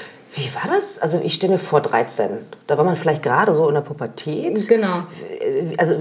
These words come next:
Speaker 1: wie, ähm, ist das überhaupt aufgefallen, äh, dass du dieses Turner-Syndrom hast?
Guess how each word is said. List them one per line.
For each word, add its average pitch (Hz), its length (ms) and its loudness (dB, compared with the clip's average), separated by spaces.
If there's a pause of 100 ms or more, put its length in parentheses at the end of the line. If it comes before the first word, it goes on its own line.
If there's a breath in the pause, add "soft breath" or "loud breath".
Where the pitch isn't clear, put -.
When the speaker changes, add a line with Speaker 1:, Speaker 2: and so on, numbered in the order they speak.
Speaker 1:
wie, 226 400 2
ähm, 190 460 6
ist 156 140 2
das 165 100 -4
überhaupt - 380 -2
aufgefallen, 302 840 -4 (280)
äh, 294 180 -4
dass 285 200 -4
du - 80 -4
dieses 254 240 -8
Turner-Syndrom 277 640 -2
hast? 285 180 -4